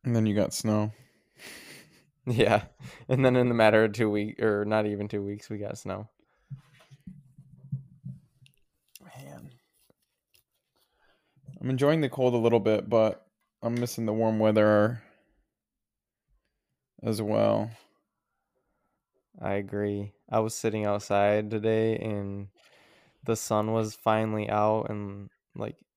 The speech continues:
Speaker 2: there was moments where the breeze was, like, not there. So I was just soaking up the sun.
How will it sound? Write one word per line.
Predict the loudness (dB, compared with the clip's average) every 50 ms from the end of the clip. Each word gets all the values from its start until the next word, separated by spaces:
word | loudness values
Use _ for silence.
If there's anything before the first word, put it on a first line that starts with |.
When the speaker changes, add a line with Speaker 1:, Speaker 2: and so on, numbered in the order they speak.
| _ _ -8
Speaker 2:
there | -6 -4
was | -4 -4 -4
moments | -4 -2 -2 -2 -2 -2 -6 -8 -10 -12 -18 -18 -16
where | -10 -8 -8 -6
the | -6
breeze | -6 -6 -4 -4 -4 -4 -4 -6 -8 -6
was, | -4 -2 -2 -2 -2 -6 -12 -18 -20 -20 -20 _ _ _ _ _ _ _ _ _ -14
like, | -12 -10 -8
not | -6 -4 -2 -2 -4 -4 -6
there. | -6 -6 -4 -4 -6 -8 -8
So | -10 -8 -8 -6 -6 -8 -10 -16 _ _ _ _ _ _ _ _ _ _
I | -10 -10
was | -10
just | -8 -10 -12 -10 -8 -4
soaking | -2 -2 -2 -2 -6 -8 -6
up | -6 -6 -6
the | -8 -8
sun. | -8 -8 -6 -6 -4 -4 -6 -8 -10